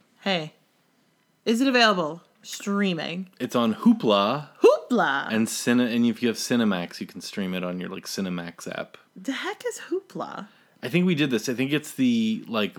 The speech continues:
Speaker 2: one for libraries.
Speaker 1: Oh, right. Okay.
Speaker 2: I
Speaker 1: I
Speaker 2: think.
Speaker 1: remember. I remember.
Speaker 2: But that might be, like, Boombo or whatever. <laughs> Forget.
Speaker 1: <laughs> Fubo?
Speaker 2: <laughs>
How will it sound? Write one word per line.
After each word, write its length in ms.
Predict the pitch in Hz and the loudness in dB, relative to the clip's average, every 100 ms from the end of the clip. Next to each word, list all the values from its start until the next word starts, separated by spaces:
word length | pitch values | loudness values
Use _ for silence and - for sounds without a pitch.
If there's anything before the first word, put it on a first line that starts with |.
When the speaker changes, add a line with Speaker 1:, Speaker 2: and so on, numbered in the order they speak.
| 92 | -8
Speaker 2:
one 220 | 110 110 | -2 0
for 120 | 117 | 0
libraries. 1040 | 98 92 92 104 127 135 151 180 - - - _ - | -2 0 0 2 2 2 0 -4 -8 -14 -18 _ -8
Speaker 1:
Oh, 480 | 185 185 180 180 170 | -4 0 0 0 -2
right. 380 | 165 156 147 - - | -4 -6 -8 -10 -10
Okay. 220 | 165 139 143 | -8 -10 -10
Speaker 2:
I 40 | |
Speaker 1:
I 20 | - | -10
Speaker 2:
think. 320 | 160 - 151 | 0 0 0
Speaker 1:
remember. 160 | 151 160 - | -4 -8 -10
I 40 | |
remember. 420 | 175 160 147 151 - _ _ - | -8 -8 -12 -16 -18 _ _ -4
Speaker 2:
But 120 | 123 | 0
that 180 | 120 139 | 4 4
might 200 | 147 135 | 4 2
be, 160 | 123 110 | 2 2
like, 240 | 101 98 | 2 0
Boombo 520 | 104 151 185 131 95 95 | 2 4 6 6 4 4
or 120 | 95 | 2
whatever. 360 | 98 95 98 120 | 2 2 4 4
<laughs> 160 | 233 | 4
Forget. 380 | - 156 131 285 | 4 4 6 6
Speaker 1:
<laughs> 20 | |
Fubo? 1080 | 240 226 247 190 254 196 - 175 196 233 269 - - - | 6 4 4 2 0 0 -2 -4 -4 -4 -4 -6 -16 -14
Speaker 2:
<laughs> 0 | - | -6